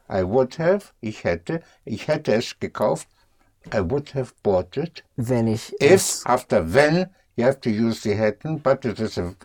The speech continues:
Speaker 1: while situation, you will say, wenn ich
Speaker 2: wenn ich es gesehen hätte.
Speaker 1: Right, wenn ich es gesehen hätte. How would you say,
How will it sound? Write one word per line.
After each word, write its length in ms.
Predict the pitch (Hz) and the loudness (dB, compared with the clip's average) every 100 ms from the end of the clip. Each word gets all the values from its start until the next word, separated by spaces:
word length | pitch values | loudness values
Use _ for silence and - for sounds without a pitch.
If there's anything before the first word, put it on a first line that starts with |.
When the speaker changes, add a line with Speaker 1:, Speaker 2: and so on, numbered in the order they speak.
| - | -4
Speaker 1:
while 240 | 117 123 120 | 2 2 2
situation, 840 | 123 113 120 131 139 165 160 143 135 | -6 -4 0 0 -2 -6 -8 -8 -6
you 140 | 117 | -4
will 160 | 113 - | -2 -4
say, 180 | - - - - | -6 -6 -16 -10
wenn 400 | 87 135 143 139 | 0 4 4 2
ich 520 | 113 143 165 - - _ _ _ _ _ _ _ _ _ _ | 0 0 0 -6 -16 _ _ _ _ _ _ _ _ _ _
Speaker 2:
wenn 380 | 123 127 127 120 | -10 -2 0 0
ich 380 | - 117 - - | 0 -2 -4 -8
es 400 | 110 104 - - - - | -4 -4 -6 -10 -6 -2
gesehen 640 | 110 113 98 190 196 202 | 0 2 0 0 -4 -6
hätte. 380 | - 208 - - _ _ - | -6 -6 -6 -16 _ _ -4
Speaker 1:
Right, 220 | 98 82 - | -4 -4 -4
wenn 200 | 98 113 | 2 2
ich 180 | 110 - | 2 0
es 300 | - - - _ _ _ - | -2 -4 -12 _ _ _ -6
gesehen 560 | 101 101 107 110 117 _ - | -4 0 0 0 -4 _ -6
hätte. 480 | 101 - 98 85 - _ _ _ _ _ _ _ _ _ _ 427 _ _ _ _ _ _ _ _ _ - - - - _ _ _ - | -6 -6 -6 -6 -8 _ _ _ _ _ _ _ _ _ _ _ _ _ _ _ _ _ _ _ _ -20 -20 -20 -20 _ _ _ -6
How 100 | 180 | -4
would 200 | 185 143 | -4 -6
you 80 | 139 | -8
say, 580 | - - - 120 117 | -8 -6 -4 -2 -4